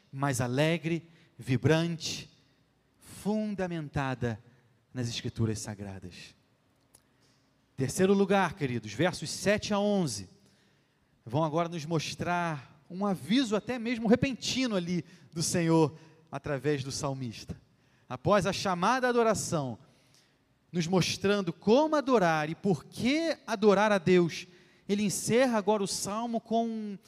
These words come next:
como que um alerta. O salmista nos convoca a ouvir a voz de Deus e obedecê-la.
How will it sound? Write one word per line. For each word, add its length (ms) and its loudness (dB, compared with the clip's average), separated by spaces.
como 220 -2
que 140 -8
um 140 0
alerta. 640 0
O 60 -10
salmista 520 -6
nos 180 -6
convoca 640 -2
a 120 -2
ouvir 560 2
a 80 2
voz 280 2
de 80 0
Deus 560 4
e 120 4
obedecê-la. 800 0